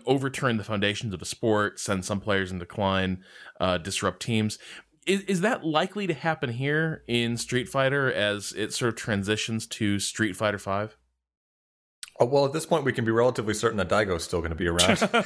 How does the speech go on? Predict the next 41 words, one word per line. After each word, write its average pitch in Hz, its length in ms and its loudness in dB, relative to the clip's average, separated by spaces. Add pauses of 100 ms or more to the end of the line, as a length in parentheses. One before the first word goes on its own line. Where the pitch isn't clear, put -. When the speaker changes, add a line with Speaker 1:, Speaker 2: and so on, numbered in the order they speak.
Speaker 2:
<laughs> - 60 -16
He, 175 220 6 (300)
like, 139 180 0
how 151 160 6
many, 156 320 0 (240)
how 156 140 4
many 175 180 2
different 139 340 2
iterations 120 540 0
of 127 80 -2
Street - 440 2
Fighter 113 280 4
has 107 220 0
this 123 160 -4
guy 117 180 4
managed 104 440 0
to - 40 -6
stay 101 240 2
relevant, 101 580 0
uh, 101 200 -2 (160)
uh, 95 160 4
throughout? 92 480 2 (180)
It's, 131 160 2
it's, 147 160 0
it's 147 180 2
completely 131 440 0
unbelievable. 98 760 0 (300)
Uh, 107 180 4
it's 117 120 -2
as 117 180 2
though, 127 180 6
like, 104 240 0
the, 104 300 2
the 98 240 2
StarCraft 104 560 2
champion 98 420 0
right 95 180 2
now 90 420 -2 (200)
was 92 240 4
a 104 120 2
StarCraft 101 800 0